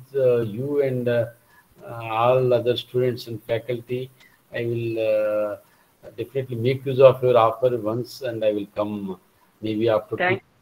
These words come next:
Speaker 1: two months, maybe sometime in the, uh,
Speaker 2: Yes, sir.
Speaker 1: December I will come, sometime in December.
Speaker 2: Yes, sir. We are, as of now, we are functionally working, sir. Physically, we are working.
Speaker 1: Okay.
Speaker 2: Exams are going on,
Speaker 1: Okay.
Speaker 2: and, uh, the physical form of classwork is going to commence from, uh,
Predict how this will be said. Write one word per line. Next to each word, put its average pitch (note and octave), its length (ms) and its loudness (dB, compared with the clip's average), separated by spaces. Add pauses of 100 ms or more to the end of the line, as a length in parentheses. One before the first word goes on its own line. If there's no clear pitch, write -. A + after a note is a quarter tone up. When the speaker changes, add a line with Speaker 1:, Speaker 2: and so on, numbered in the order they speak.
(300)
Speaker 1:
two C3+ 100 2
months, A2+ 280 0
maybe B2 200 0
sometime B2+ 420 -2
in B2 100 -2
the, B2 240 -2 (400)
uh, A#2+ 120 0
Speaker 2:
Yes, - 220 4
sir. E3 60 -2
Speaker 1:
December - 300 -10
I A2+ 40 2
will A2+ 140 -2
come, G#2 300 -6
sometime A2 380 -8
in G2+ 100 -4
December. A2+ 320 -2
Speaker 2:
Yes, - 80 2
sir. A3 400 4 (140)
We B3+ 80 4
are, C4+ 160 6
as A3 300 4
of C#4 180 4
now, D#4 100 8
we C4 120 6
are A#3+ 120 4
functionally B3+ 380 4
working, G#3+ 380 2
sir. E3+ 200 0
Physically, G#3+ 360 2
we G#3+ 60 8
are F3 100 2
working. E3+ 340 0 (380)
Speaker 1:
Okay. F#3+ 100 4
Speaker 2:
Exams A#3+ 280 8
are A3 120 8
going G3 280 4
on, A3+ 160 6 (380)
Speaker 1:
Okay. G3 120 8
Speaker 2:
and, G3 140 4
uh, F3+ 340 6 (320)
the G3 100 4
physical A3 360 4
form A3+ 200 4
of A3 140 4
classwork G#3 400 2
is A3 140 0
going G3+ 180 0
to G3+ 60 -6
commence G3 360 -2
from, F#3 300 0
uh, D#3+ 160 0